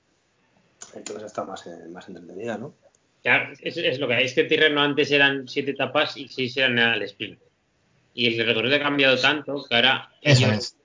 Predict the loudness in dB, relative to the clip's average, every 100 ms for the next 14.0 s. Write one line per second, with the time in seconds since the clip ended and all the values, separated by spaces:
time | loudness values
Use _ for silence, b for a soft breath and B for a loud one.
0 | _ 2 2 2 -8 _ _ _ -20 B
1 | B B _ _ _ _ -4 0 2 0
2 | -4 -8 -6 -6 -2 2 4 4 4 -2
3 | _ -16 -16 _ _ -20 _ -8 0 4
4 | 4 2 -2 -6 -8 -10 -8 -4 -2 -2
5 | -4 0 0 2 4 4 4 -2 _ -14
6 | -8 -6 -6 -8 -8 -8 -10 -12 -8 -4
7 | -4 -6 -20 -18 -18 -12 -10 -6 -2 0
8 | 2 2 4 2 -2 -4 -4 -4 -6 -8
9 | -10 -18 _ _ _ _ b b b b
10 | b b b 2 6 10 10 10 8 6
11 | 6 6 6 4 4 4 6 6 6 6
12 | 4 4 4 8 6 8 4 4 2 6
13 | 6 6 0 0 2 4 4 2 -4